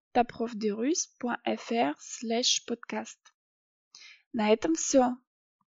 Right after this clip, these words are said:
С наступающим тебя! Счастья, удачи,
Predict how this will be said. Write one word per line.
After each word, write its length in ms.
С 140
наступающим 1040
тебя! 420
Счастья, 800
удачи, 840